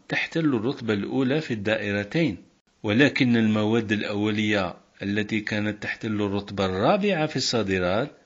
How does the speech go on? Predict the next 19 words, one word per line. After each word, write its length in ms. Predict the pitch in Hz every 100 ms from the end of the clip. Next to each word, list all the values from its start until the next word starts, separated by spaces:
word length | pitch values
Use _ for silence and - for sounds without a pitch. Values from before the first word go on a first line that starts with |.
| _ -
أصبحت 400 | 131 117 113 -
تحتل 340 | - - - 117
الرتبة 480 | 110 107 104 - 95
الثانية 600 | - - 165 156 135 160
في 100 | -
الواردات. 680 | 101 101 95 107 151 - - - - - 117
نسبة 360 | 147 160 147 147
المواد 440 | 123 123 127 120
الغذائية 800 | 117 113 113 113 110 113 107 92 - -
تحتل 320 | - - 123
الرتبة 460 | 107 107 110 107 104
الأخيرة 600 | 95 - 95 113 107 98
في 120 | 92
الدائرتين، 840 | 98 95 95 87 87 - 143 226 254 - - -
ولكنها 840 | 104 110 107 117 98 90 123 -
أصبحت 440 | 107 117 104 107 - -
أكبر 480 | 165 - 113 156 - - _
في 140 | - 110
الواردات. 640 | 104 95 95 110 180 -